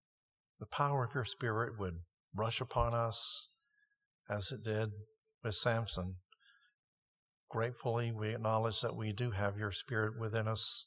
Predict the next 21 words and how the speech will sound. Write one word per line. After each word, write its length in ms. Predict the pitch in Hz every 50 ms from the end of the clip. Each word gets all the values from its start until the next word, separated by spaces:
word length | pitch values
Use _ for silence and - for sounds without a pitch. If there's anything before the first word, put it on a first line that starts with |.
| -
already. 540 | 113 107 110 110 113 113 107 107 104 92 90 - _ _ _ _ _ _ _ _ _ _ _ _ _ _ _ _ _ _ _ _ _
But 140 | - 156 135
we 140 | 120 117
pray 320 | 113 - - 120 117 117 117
for 560 | - - - 110 110 110 113 110 110 110 104 - - - _ _ _ _ _ _ _ _ _ _ _ _ _ _ _ _ _ -
a 80 | 120 117
renewing, 680 | 110 117 113 110 117 120 113 110 101 92 85 90 87 85 - _ _ _ _ _ _ _ _ _ _ _ _ _ _ _ _ -
a, 320 | 101 101 101 107 110 110
a 60 | 104
spiritual, 880 | 98 - - - 120 110 110 110 - - 120 107 104 110 107 104 101 101 - _ _ _ _ _ _ _ _ _ _ _ _ _ _ _ _ _ _ _
uh, 140 | 110 98 101
renewal 580 | 104 110 113 110 110 113 107 98 92 90 85 87 92 110 - - - _ _ - -
of 140 | 101 101
refreshment, 800 | 107 110 92 - - 120 110 98 - - - 85 - - - - - _ _ _ _ _ _ _ _ _ _ _ _ _ _ _ _ _ _ -
uh, 120 | 110 107 - - - 123
that 80 | 120
might 260 | 110 107 113 123 127
come 320 | - - 117 113 120 120 110 -
through 300 | - - 123 117 117 110
us 380 | 104 107 110 98 - - - - -
to 280 | - 104 95 95 95